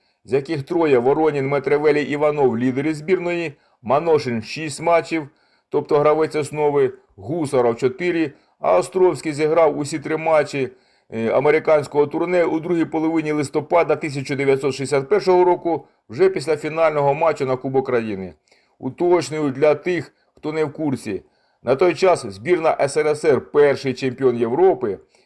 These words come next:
діючий, і впевнено виграла відбір на чемпіонат світу тисяча дев'ятсот шістдесят два,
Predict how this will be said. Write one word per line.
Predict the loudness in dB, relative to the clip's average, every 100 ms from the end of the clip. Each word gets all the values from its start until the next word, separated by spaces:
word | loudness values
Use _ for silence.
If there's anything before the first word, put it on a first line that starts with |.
| _
діючий, | -8 -6 -6 -8 -12
і | -16 -8 -6
впевнено | -2 2 2 2 0 0
виграла | 2 0 4 4 4 2 0 -8 _ -14
відбір | -12 -8 -6 -2
на | -2
чемпіонат | -2 -2 0 2 2 0
світу | -8 -8
тисяча | -6 -8 -8 -4
дев'ятсот | 0 0 0 -4
шістдесят | -2 -2 -2 -2
два, | -2 -2